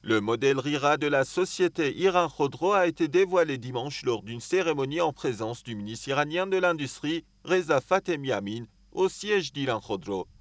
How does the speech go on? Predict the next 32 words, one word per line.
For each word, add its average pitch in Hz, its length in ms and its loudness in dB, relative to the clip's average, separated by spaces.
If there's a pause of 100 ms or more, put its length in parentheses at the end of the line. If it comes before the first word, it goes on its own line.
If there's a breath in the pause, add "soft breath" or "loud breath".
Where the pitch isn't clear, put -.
à 120 120 2
l'ouest 113 340 0
de 135 40 0
la 117 140 2
capitale 127 540 -2
iranienne, 135 520 0
Téhéran. 107 500 -4 (580)
Un 175 180 4
rapport 170 400 6
de 160 80 4
l'agence 139 460 2
de 131 60 2
presse 117 300 -4
officielle 113 640 -2
irna 123 540 0
indique 123 420 -6
que 156 80 -2
Rira 131 580 2
sera 117 400 0
équipé 123 440 -2
d'un 101 160 0
moteur 104 440 -2
turbo 156 460 -2
compressé 120 760 -4
de 113 280 -2
un 185 180 0
virgule 165 360 -2
sept - 320 -2
litres 180 380 -10 (180)
à 101 140 -2
seize 135 300 -2
soupapes. - 600 -4